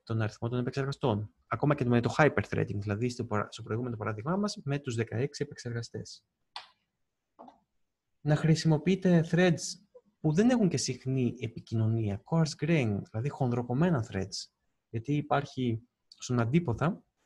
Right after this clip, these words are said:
τα fine grain threads, μνήματα λεπτά, αλλά λεπτά με την έννοια ότι έχουν πολύ συχνή επικοινωνία μεταξύ τους. Η ελαχιστοποίηση του συγχρονισμού. Από τα πρώτα μαθήματα σας έχω πει πόσο σημαντικό είναι να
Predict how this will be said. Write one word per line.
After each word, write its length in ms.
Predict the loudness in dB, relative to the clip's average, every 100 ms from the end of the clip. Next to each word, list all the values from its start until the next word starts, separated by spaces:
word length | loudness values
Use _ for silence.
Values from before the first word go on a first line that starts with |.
| _ _ _
τα 180 | -8 0
fine 300 | 4 4 4
grain 220 | 2 0 -2 -4
threads, 300 | -2 -2 -4 -14 -20 _ -12
μνήματα 760 | -6 -2 -2 -2 -2 -2 -4 _ _ _ _ _ _ _ _ _
λεπτά, 800 | 0 0 -2 2 6 6 4 _ _ _
αλλά 400 | -2 2 0 -2 -8 -4
λεπτά 360 | -4 -2 0
με 100 | 0
την 180 | 0 -2
έννοια 200 | 0 0
ότι 120 | 0
έχουν 300 | 0 0 0
πολύ 260 | 0 0 0
συχνή 340 | -2 -4 -2
επικοινωνία 420 | -2 -2 -2 -2
μεταξύ 340 | -4 -6 -12 -18
τους. 280 | -20 -20 _ _ _ _ _ -20 -20 _ _ _ _ _ _ _
Η 120 | 2
ελαχιστοποίηση 640 | 4 4 2 0 2 2 0
του 100 | -4
συγχρονισμού. 720 | -2 0 0 2 0 0 -4 _ _ _ _ _ _ _ _ _ _ _ _
Από 220 | -8 -2
τα 80 | 2
πρώτα 200 | 4 6
μαθήματα 360 | 6 6 4
σας 260 | 4 0 0
έχω 220 | 0 0
πει 120 | -2
πόσο 320 | 0 0 0 -2
σημαντικό 540 | 0 0 0 -2 0
είναι 220 | 2 2
να 280 | 2 2 -2